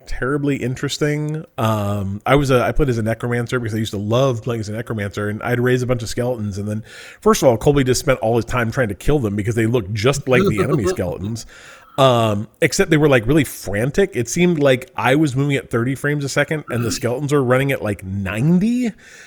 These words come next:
Speaker 1: Um, they were just, like, janky and running all over the place. Um, I, I never, I don't think I ever really found, like, a weapon that, that was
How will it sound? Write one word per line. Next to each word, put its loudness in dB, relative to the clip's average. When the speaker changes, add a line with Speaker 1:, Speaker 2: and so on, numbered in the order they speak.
Speaker 1:
Um, 0
they 2
were 2
just, -4
like, 0
janky -2
and -2
running 0
all 2
over 2
the 0
place. -2
Um, -4
I, 0
I 4
never, 4
I 4
don't 0
think -2
I 4
ever 2
really 0
found, -2
like, 0
a 0
weapon -4
that, -4
that -6
was -8